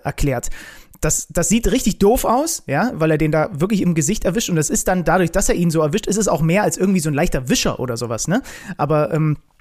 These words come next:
ich hab mir dann versucht herzuleiten die, und diese Bewegung nochmal angeguckt und ich erklär die mir und das hab ich dann interessanterweise nach dem Spiel auch gesehen, als Robin Koch mit seinem Ex-Trainer Christian Streich lange darüber noch diskutiert hat, weil der ja auch sehr sauer erstmal darüber war, dass das eben nicht geahndet wurde. Ähm,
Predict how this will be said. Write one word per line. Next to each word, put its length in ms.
ich 120
hab 120
mir 100
dann 100
versucht 320
herzuleiten 560
die, 140
und 140
diese 140
Bewegung 400
nochmal 300
angeguckt 560
und 180
ich 240
erklär 320
die 140
mir 420
und 240
das 280
hab 100
ich 80
dann 140
interessanterweise 720
nach 180
dem 140
Spiel 180
auch 120
gesehen, 240
als 140
Robin 220
Koch 180
mit 120
seinem 260
Ex-Trainer 540
Christian 320
Streich 320
lange 220
darüber 280
noch 80
diskutiert 540
hat, 180
weil 80
der 80
ja 140
auch 100
sehr 240
sauer 320
erstmal 300
darüber 280
war, 160
dass 160
das 160
eben 160
nicht 160
geahndet 400
wurde. 240
Ähm, 320